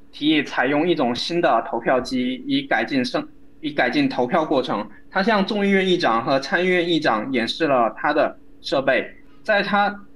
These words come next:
的设备中，每位众议员和参议员的椅子扶手上会有三个按钮，按下红色按钮表示反对，按下绿色按钮表示支持，按下白色按钮表示弃权。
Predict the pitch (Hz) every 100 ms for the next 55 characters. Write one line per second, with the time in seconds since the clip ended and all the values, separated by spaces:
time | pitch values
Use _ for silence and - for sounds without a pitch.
0 | - - 143 127 170 156 147 135 139 139
1 | 135 156 151 131 160 151 - - - -
2 | - - - - 185 160 131 131 139 131
3 | - 170 170 135 127 131 120 117 - -
4 | - - 131 135 139 147 147 143 147 139
5 | 107 156 127 117 - 165 120 113 - 151
6 | 165 165 127 113 147 123 113 95 - -
7 | 180 165 175 139 143 139 175 147 147 131
8 | 113 - - - 110 107 151 143 110 120
9 | 123 127 165 175 160 180 165 175 139 143
10 | 135 113 127 117 135 123 151 156 165 156
11 | 156 151 147 127 110 127 156 135 135 117
12 | 104 120 - 135 - - 131 - 101